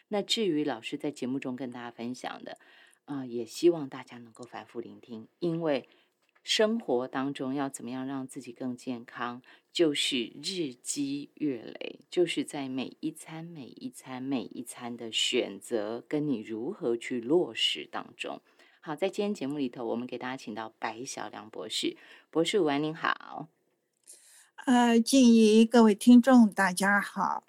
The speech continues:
Speaker 1: 亲爱的白小良博士，
Speaker 2: <laughs>
Speaker 1: 就是老师啊，在上一回其实你已经跟大家点到，
Speaker 2: 嘿。
Speaker 1: 但是没有时间说，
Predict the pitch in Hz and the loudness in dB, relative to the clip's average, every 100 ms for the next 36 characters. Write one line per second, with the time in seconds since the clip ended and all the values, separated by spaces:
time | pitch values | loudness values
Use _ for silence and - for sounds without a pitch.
0 | _ _ _ _ _ - - 240 247 220 | _ _ _ _ _ -8 -2 0 2 0
1 | 156 139 139 143 - 131 117 120 120 113 | -2 -6 -6 -10 -12 -12 -10 -12 -14 -12
2 | 110 120 - - - 190 - 190 185 139 | -10 -10 -6 -2 4 4 6 2 2 -2
3 | 117 - 123 110 - - _ - 240 202 | -2 -8 -4 -6 -8 -20 _ 0 2 2
4 | 151 - 220 175 156 262 214 90 110 - | 0 -2 -4 -6 0 2 2 -2 -6 -8
5 | 143 135 120 139 113 127 127 123 120 113 | -4 4 4 4 -2 -6 -8 -10 -12 -12
6 | 117 _ 123 98 90 143 160 156 143 127 | -14 _ -2 -2 -4 -4 -4 -6 -8 -8
7 | 131 113 - 110 123 123 123 - - 135 | -10 -8 -8 -8 -14 -14 -10 -6 -6 -4
8 | 131 131 | -4 -4